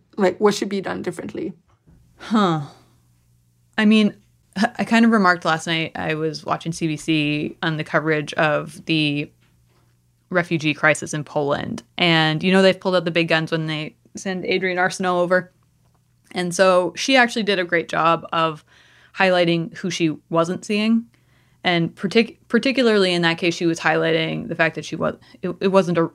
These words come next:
Speaker 2: a racial thing that she was highlighting. And so this doesn't help that problem. But she was talking about the age of people, that older people are being left behind and they'll likely die in their homes because they can't move and they can't make the trip.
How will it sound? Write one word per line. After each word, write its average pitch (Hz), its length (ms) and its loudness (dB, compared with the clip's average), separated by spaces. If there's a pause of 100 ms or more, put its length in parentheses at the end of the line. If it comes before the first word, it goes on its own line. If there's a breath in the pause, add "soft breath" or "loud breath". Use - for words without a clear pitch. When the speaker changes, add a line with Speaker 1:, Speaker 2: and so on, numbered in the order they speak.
Speaker 2:
a 165 60 -8
racial 160 540 0
thing 147 240 -8
that 143 120 -10
she 156 100 -8
was 156 100 -6
highlighting. 151 640 -6
And 151 240 -12 (460)
so 170 140 -2
this 165 140 0
doesn't 170 340 0
help - 260 -6
that 156 260 0
problem. 170 460 0 (180)
But 165 140 0
she - 120 -4
was 175 220 2
talking 165 320 -2
about 156 420 -2 (200)
the 156 280 -2 (460)
age 170 640 2 (220)
of - 280 -4
people, - 480 -8 (280)
that 156 420 2
older 175 280 2
people 170 360 0
are 160 120 0
being 156 200 -6
left 147 200 -10
behind 165 500 -8 (640 soft breath)
and 165 120 -2
they'll 151 80 -6
likely 151 280 -4
die 151 260 2
in 143 80 -6
their 135 120 -6
homes 143 320 -10
because 160 280 -8
they 151 120 -8
can't 151 240 -6
move 156 180 -6
and 143 120 -8
they 147 60 -10
can't - 220 -10
make - 140 -12
the - 80 -18
trip. - 300 -12